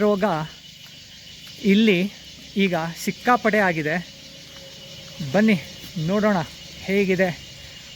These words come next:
ಮಲೆನಾಡಿನ ಅಡಿಕೆ ತೋಟದ ಪರಿಸ್ಥಿತಿ ಅಂತ. ಬಾವಿ, ಬಾವಿಯಂತೂ ತುಂಬಿದೆ, ಬಾವಿ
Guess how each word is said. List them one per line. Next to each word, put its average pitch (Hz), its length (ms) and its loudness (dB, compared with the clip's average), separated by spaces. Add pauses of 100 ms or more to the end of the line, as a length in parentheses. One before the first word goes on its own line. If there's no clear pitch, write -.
(160)
ಮಲೆನಾಡಿನ 185 520 2 (840)
ಅಡಿಕೆ 165 240 0 (120)
ತೋಟದ 185 260 0 (120)
ಪರಿಸ್ಥಿತಿ 175 520 -2
ಅಂತ. 143 160 -6 (2500)
ಬಾವಿ, 170 340 0 (540)
ಬಾವಿಯಂತೂ 185 580 2 (280)
ತುಂಬಿದೆ, 190 420 4 (920)
ಬಾವಿ 165 280 -2